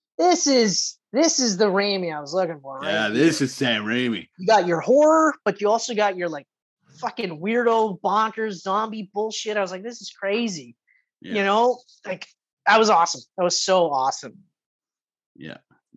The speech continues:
Speaker 2: The guy hasn't lost a beat in the eleven years he's been gone.
Speaker 1: And that's the other thing, too, like, to think that, well, okay, I did say it was kinda funny, though, that, uh, what is it, the Black Phone?
Speaker 2: Yeah.
Speaker 1: They didn't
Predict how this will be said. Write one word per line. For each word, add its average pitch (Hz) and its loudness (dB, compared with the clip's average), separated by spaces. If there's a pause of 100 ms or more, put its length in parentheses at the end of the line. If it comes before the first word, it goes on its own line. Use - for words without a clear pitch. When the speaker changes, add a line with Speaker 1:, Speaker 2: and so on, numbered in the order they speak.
(180)
Speaker 2:
The 95 -12
guy 135 2
hasn't 127 0
lost 107 -4
a 92 -12
beat 101 -10
in 95 -10
the 90 -12
eleven 87 -12
years 87 -12
he's 82 -20
been 80 -18
gone. 73 -16 (1300)
Speaker 1:
And 233 -4
that's 370 -2
the 262 0
other 277 2
thing, 208 0
too, 359 -2
like, 180 -2
to 208 -2
think 226 -6
that, 208 -2 (480)
well, 214 2
okay, 185 -4 (400)
I 214 -2
did 240 -2
say 214 0
it 196 2
was 190 -2
kinda 208 -4
funny, 190 -6
though, 151 -12
that, 151 -14 (100)
uh, 147 -10
what 151 -8
is 151 -12
it, - -20
the 135 -12
Black 170 0
Phone? 185 0 (640)
Speaker 2:
Yeah. 117 0 (720)
Speaker 1:
They 214 4
didn't 247 2